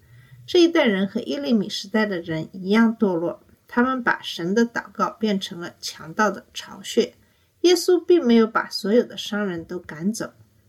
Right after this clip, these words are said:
然后自己离开，他留在那里，确保他们不会再回来。马可福音十一章十六节补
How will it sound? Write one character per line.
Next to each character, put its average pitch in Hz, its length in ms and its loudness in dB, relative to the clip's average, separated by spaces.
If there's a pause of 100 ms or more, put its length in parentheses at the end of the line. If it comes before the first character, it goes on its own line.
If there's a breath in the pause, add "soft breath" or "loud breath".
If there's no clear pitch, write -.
(120)
然 156 120 -6
后 180 160 0
自 208 220 -2
己 - 260 -4
离 - 180 -16
开， - 360 0 (160)
他 269 160 -4
留 208 240 0
在 247 220 -2
那 208 200 2
里， - 200 -10
确 - 180 -2
保 - 160 -10
他 - 220 -8
们 185 160 -4
不 - 160 -14
会 196 160 -6
再 185 240 -6
回 165 260 -10
来。 - 160 -12 (400 soft breath)
马 330 140 4
可 370 180 -2
福 330 140 -8
音 269 120 -6
十 240 220 -4
一 208 60 -2
章 233 200 2
十 - 220 -6
六 254 160 -4
节 196 160 -6
补 - 160 -14